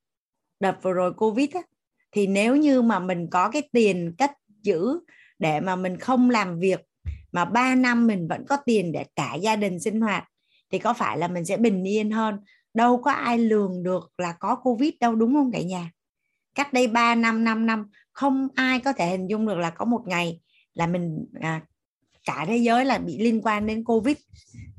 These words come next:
Hoặc là, à, ví dụ như mẹ của mình đi,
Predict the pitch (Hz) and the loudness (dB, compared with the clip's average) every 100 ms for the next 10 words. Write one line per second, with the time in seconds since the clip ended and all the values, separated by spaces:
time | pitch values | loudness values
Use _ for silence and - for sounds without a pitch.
0 | - - _ _ 202 196 190 185 - _ | -18 -18 _ _ -2 0 2 0 -2 _
1 | _ _ 170 185 254 262 202 220 226 233 | _ _ -4 0 2 0 0 0 2 2
2 | 147 - 165 190 185 185 220 | 0 -6 -6 -4 -4 -2 -2